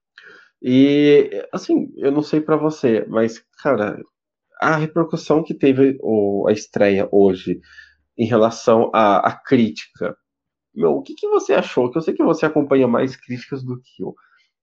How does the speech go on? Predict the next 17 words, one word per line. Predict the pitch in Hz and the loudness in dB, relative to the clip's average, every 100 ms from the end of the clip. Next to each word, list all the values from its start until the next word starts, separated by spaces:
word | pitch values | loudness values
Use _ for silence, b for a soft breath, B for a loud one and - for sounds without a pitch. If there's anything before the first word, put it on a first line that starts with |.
| _ | _
O | - | -14
que | 277 | -10
que | 311 | -4
você | 320 185 - | -2 -2 0
achou, | 131 - 104 | -4 -2 -6
cara? | - - | -4 -6
Principalmente | 208 170 170 180 - | -2 0 0 -2 -6
crítica | 180 170 175 | -12 -8 -8
especializada, | 165 - 170 - 151 139 110 127 120 98 | -6 -4 -4 -2 -2 -2 -2 -2 -2 -4
né? | 101 | -6
Que | 107 | -12
eu | |
sei | - | -14
que | 123 | -12
você | 120 127 | -12 -10
acompanha | 123 117 113 110 | -10 -6 -4 -2
bastante. | 107 131 - _ 107 98 95 - 110 | -4 -4 -10 _ -2 -2 -4 -14 -16